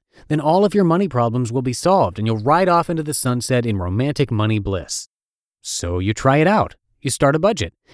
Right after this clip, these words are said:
and then you barely get two weeks in and realize you're already off.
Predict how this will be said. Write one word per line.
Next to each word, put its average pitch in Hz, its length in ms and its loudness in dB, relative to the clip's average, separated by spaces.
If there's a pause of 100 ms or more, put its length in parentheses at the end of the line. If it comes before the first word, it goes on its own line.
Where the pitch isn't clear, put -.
and 139 100 0
then 175 100 2
you 185 80 2
barely 185 380 2
get 127 260 -4
two - 220 -2
weeks 196 300 -2
in 120 200 2
and 113 220 0
realize 123 380 2
you're 120 160 2
already 135 340 4
off. 131 380 2